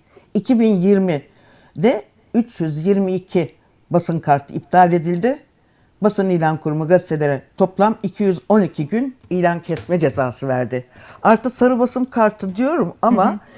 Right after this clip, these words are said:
Speaker 1: bizim, e, uluslararası sarı basın kartlarımız nedense birdenbire,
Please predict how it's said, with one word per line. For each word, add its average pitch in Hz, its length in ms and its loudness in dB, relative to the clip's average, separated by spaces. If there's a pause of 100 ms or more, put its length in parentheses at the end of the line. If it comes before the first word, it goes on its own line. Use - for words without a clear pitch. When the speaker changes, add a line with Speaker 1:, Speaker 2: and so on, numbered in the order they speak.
(160)
Speaker 1:
bizim, 226 300 -2 (120)
e, 185 480 -2
uluslararası 208 600 -2
sarı 185 240 -4
basın 190 220 -6
kartlarımız 156 800 -6
nedense 208 680 -2 (520)
birdenbire, 190 720 -2